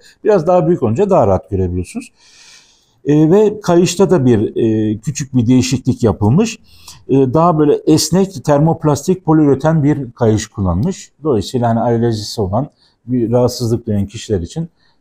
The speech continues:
daha böyle antialerjik bir, e, kayış kullanmış. Şimdi bu ürün neler yapabiliyor? Ay, ekstra olarak kalp ritmini ölçebiliyor. spo iki, yani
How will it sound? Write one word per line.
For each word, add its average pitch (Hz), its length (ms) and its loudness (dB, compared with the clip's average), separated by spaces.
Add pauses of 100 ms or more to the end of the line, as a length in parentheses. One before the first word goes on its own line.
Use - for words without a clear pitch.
(100)
daha 123 200 2
böyle 117 140 0
antialerjik 110 720 -4
bir, 131 260 0
e, 101 1080 -2 (240)
kayış 107 300 0
kullanmış. 90 560 -4 (920)
Şimdi 170 280 0
bu 175 140 6
ürün 196 280 0 (340)
neler 165 260 2
yapabiliyor? 95 480 0
Ay, 107 260 -4
ekstra 120 320 -2
olarak 120 260 0 (300)
kalp 190 300 0
ritmini 156 440 0
ölçebiliyor. 113 540 2
spo 151 360 0
iki, 135 240 -2
yani 117 500 0